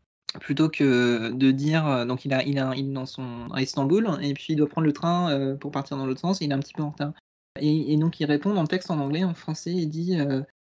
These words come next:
Ah, voilà ce qui est embêtant. » Alors qu'en français, on dirait justement, « Voilà qui est embêtant. »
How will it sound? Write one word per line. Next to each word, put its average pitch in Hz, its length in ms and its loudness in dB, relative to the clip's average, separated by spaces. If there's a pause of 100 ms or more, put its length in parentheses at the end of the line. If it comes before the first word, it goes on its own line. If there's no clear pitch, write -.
(220)
Ah, 196 200 -4
voilà 226 280 -4
ce 285 120 -10
qui 190 80 0
est 175 80 -2
embêtant. » 151 360 -2 (840)
Alors 156 180 0
qu'en 180 100 2
français, 185 200 -2
on 240 80 2
dirait 180 300 2
justement, « 180 500 0
Voilà 180 320 2
qui 185 260 -6
est 220 140 -2
embêtant. » 151 400 -6